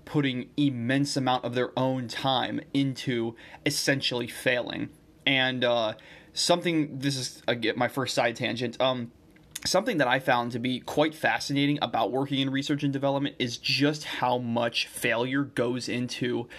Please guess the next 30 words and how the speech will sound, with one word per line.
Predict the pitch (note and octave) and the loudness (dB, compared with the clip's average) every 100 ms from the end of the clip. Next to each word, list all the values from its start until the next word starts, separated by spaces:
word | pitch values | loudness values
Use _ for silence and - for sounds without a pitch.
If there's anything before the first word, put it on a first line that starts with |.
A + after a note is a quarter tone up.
| - - - - - | -16 -18 -20 -12 0
eventually | D#3 - D3 C#3+ D3 C#3 C3 | 2 4 4 4 2 0 0
coming | - C#3 B2+ | 0 0 2
across | B2 A#2 B2+ B2 C3 - - - | -2 -2 2 2 2 -2 -8 -2
a | B2 A#2 | 0 0
successful | A2+ - - - C3+ - - | -2 -4 -2 0 0 0 -2
product. | A2+ B2 B2 C3 C#3+ - - - - - | -2 0 2 0 -4 -8 -20 -20 -20 -10
So, | - - D3 C#3 C3 B2 - - - - - - - | -4 2 4 4 2 -4 -12 -20 -20 -20 -20 -20 -4
you | D#3 D#3+ | 2 4
know, | C#3+ | 4
it, | - | 4
it, | D#3 D3+ D3 C3 D3+ | 0 0 -4 -2 4
it | |
wa-, | D#3+ D#3 | 6 4
it | D#3+ | 4
was | D#3+ D3+ | 2 2
just | E3 D#3 E3 | 0 2 2
a | |
nice | C#3+ C#3 C#3 | 4 4 2
little | C#3+ C3+ B2 | 2 2 0
sort | A#2 C#3+ C3 | 0 0 2
of, | A#2+ A2 - - - - - - | 0 -2 -16 -20 -20 -20 -14 0
not | C#3 F3+ F#3 | 4 4 4
so | |
much | A3 F#3 | 0 0
a | |
wake-up | A#2+ A2+ C#3 C#3+ D3+ | 0 4 4 4 0
call, | - E3 E3+ | 2 2 2
but | D3+ C#3 | 2 2
I | B2+ | 4
guess | C3+ C3 | 2 0